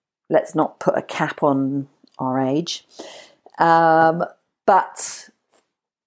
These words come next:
things do change, and we've been carried along by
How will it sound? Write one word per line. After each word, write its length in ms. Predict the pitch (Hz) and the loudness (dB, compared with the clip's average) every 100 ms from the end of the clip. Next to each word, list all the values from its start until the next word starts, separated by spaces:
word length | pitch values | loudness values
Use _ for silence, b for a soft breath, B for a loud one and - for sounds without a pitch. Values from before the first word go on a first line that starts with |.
| _ | _
things 300 | - 214 208 | -2 0 0
do 180 | 220 226 | 0 0
change, 520 | - 262 233 151 151 | 2 2 2 0 0
and 100 | 175 | 0
we've 240 | 202 208 214 | 2 2 0
been 140 | 208 | -2
carried 320 | - 165 214 | 0 0 0
along 480 | 254 185 165 165 156 - - - - - - | 0 0 0 -4 -8 -12 -16 -16 -16 -4 0
by 580 | 160 165 175 175 175 | 4 4 4 2 -2